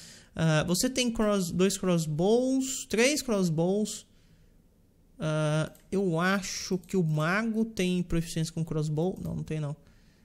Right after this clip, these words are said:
Acho que o Murdain também não tem. Ah, o Murdain tem, perfeito. Então o Murdain vai usar crossbow, ele tem alguma... Ele tem flechas aqui que não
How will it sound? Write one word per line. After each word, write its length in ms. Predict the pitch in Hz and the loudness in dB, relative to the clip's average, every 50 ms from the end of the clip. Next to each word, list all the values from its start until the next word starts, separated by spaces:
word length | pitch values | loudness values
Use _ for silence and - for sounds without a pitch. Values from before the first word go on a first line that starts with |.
| - - | -20 -12
Acho 140 | - 160 - | -10 -10 -8
que 60 | - | -4
o 40 | 165 | 0
Murdain 320 | 165 165 156 160 156 156 156 | 0 0 2 0 0 -2 -2
também 240 | - 151 147 156 | -2 -4 -4 -2
não 180 | 156 147 143 151 | -4 -4 -6 -6
tem. 340 | - - 151 147 - 151 - - _ _ - - - _ _ _ - _ _ _ _ _ _ _ _ _ _ _ - | -8 -8 -8 -8 -8 -8 -10 -12 _ _ -20 -20 -20 _ _ _ -20 _ _ _ _ _ _ _ _ _ _ _ -8
Ah, 100 | - 196 | -4 -2
o 40 | 190 | 2
Murdain 320 | 185 180 170 165 151 156 | 2 2 2 2 0 -2
tem, 200 | 151 - - - | -4 -6 -10 -10
perfeito. 440 | - - 165 165 - - - 165 165 | -2 -2 -2 -2 -2 -6 -6 -4 -2
Então 160 | 165 185 202 | 0 2 2
o 40 | 214 | 2
Murdain 380 | 208 214 214 208 196 202 214 220 | 4 2 2 2 2 2 2 2
vai 100 | 214 202 | 2 2
usar 180 | 190 180 175 175 | 2 2 0 0
crossbow, 580 | - 180 175 165 165 156 165 185 208 233 220 - | 2 2 2 2 4 4 4 4 4 4 2 0
ele 180 | - 165 175 | 0 0 0
tem 800 | 170 170 175 175 170 170 170 170 170 165 165 165 160 156 156 - - - | 0 0 0 0 0 0 0 2 2 2 2 2 2 0 -2 -4 -6 -8
alguma... 500 | - - 156 151 156 165 165 160 156 - | -4 -4 -2 0 0 2 2 2 0 -2
Ele 120 | - 160 151 | -4 -6 -6
tem 220 | - - 170 165 | -4 -2 -4 -4
flechas 560 | 170 - - - 156 165 185 190 - - 156 | -4 -6 -6 -2 0 0 0 0 -2 -4 -2
aqui 240 | 156 160 160 - 180 | -2 -2 -2 -2 -6
que 100 | 170 170 | -4 -2
não 300 | 160 160 160 165 160 160 | -4 -2 -2 -2 -2 -4